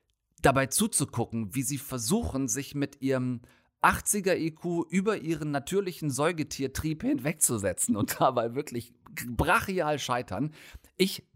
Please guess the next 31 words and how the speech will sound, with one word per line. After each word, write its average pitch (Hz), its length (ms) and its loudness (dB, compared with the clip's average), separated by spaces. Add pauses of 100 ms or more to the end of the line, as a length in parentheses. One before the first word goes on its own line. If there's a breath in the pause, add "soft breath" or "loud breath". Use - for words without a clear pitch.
pisse 190 280 4
mich 151 260 2
da 139 80 4
jedes 143 400 -2
Mal 131 260 0
fast - 300 -4
ein 143 180 2
vor 143 180 -2
Lachen. 131 400 -2 (360 loud breath)
Äh, 117 280 4
dritte 160 320 2
Staffel 123 380 0
auf - 280 -2
Netflix. 131 440 -2
Es 120 140 -2
ist 156 120 0
natürlich 147 460 -2
redundant 131 540 0
wie 123 80 0
Sau. 123 240 2
Es 107 100 0
ist 117 160 -2
nichts 147 220 2
anders 143 280 0
als 120 140 -4
in 120 260 -4
den 123 120 -2
ersten 127 340 0
beiden 104 220 -2
Staffeln, 104 400 -6
aber 113 240 -2